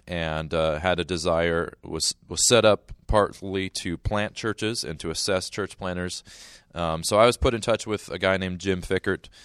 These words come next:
um, who was a part of that, and we started talking, and, uh, slowly other opportunities or options, um, about coming back to the community kind of fell off, and church planting just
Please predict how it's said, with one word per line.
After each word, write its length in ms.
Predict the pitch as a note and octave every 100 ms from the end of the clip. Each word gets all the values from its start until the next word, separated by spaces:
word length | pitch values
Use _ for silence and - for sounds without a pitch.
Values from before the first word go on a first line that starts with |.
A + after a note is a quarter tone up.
| - -
um, 160 | E2+ E2
who 80 | F#2
was 120 | E2+
a 40 |
part 240 | - G2 F2+
of 80 | D#2+
that, 280 | F2 E2+ - _ _ _ _ _ _ _ - -
and 200 | F#2 F#2
we 100 | G2+
started 300 | - G#2+ G2
talking, 460 | - F2+ F#2 F#2+ F2+
and, 380 | D#2+ D#2+ D#2 D2+
uh, 260 | D2+ C#2+
slowly 640 | - - A2 G#2+ G#2+ G2+
other 360 | - G#2 G2+ G2 - - - _ _
opportunities 760 | G2+ G2+ G2+ - F#2+ G2 F#2+ F2+
or 120 | D#2
options, 680 | F2 - G2 F2 F2 - -
um, 480 | E2 D#2+ D#2 D2+ C2+ -
about 300 | D2+ D#2+ - _ _ _ _ _ _ _ _ _ _ _ _ _ _ - - - C#2
coming 280 | - G#2 F#2+
back 280 | F#2+ F2+ -
to 260 | - F#2
the 100 | F2
community 440 | - F#2 F2+ F2 E2
kind 200 | F#2 F2
of 60 |
fell 220 | - F2+ G#2
off, 260 | C#3+ D3
and 180 | F#2 E2
church 260 | - A#2 -
planting 420 | A#2 G#2 A2 A2
just 320 | G#2 F2 -